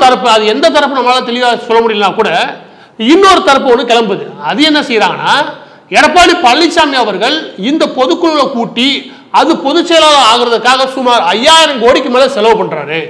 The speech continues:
ஐயாயிரம் கோடிக்கு மேல செலவு பண்ணி ஒரு கட்சியவே தான் கைப்பற்ற முயற்சி பண்றாரு.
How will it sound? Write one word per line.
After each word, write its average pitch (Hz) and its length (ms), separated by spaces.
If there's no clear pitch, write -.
ஐயாயிரம் 320 520
கோடிக்கு 320 280
மேல 330 140
செலவு 254 340
பண்ணி 240 300
ஒரு 262 120
கட்சியவே 320 500
தான் 294 220
கைப்பற்ற 277 480
முயற்சி 240 240
பண்றாரு. 175 320